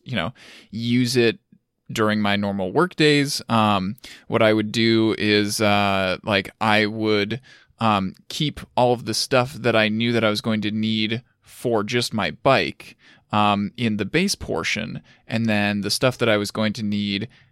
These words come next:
once I got to my destination and I left my bike behind,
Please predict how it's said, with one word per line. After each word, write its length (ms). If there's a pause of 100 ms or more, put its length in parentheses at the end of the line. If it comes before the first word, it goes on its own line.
(240)
once 300
I 80
got 180
to 80
my 100
destination 720
and 120
I 60
left 240
my 100
bike 240
behind, 540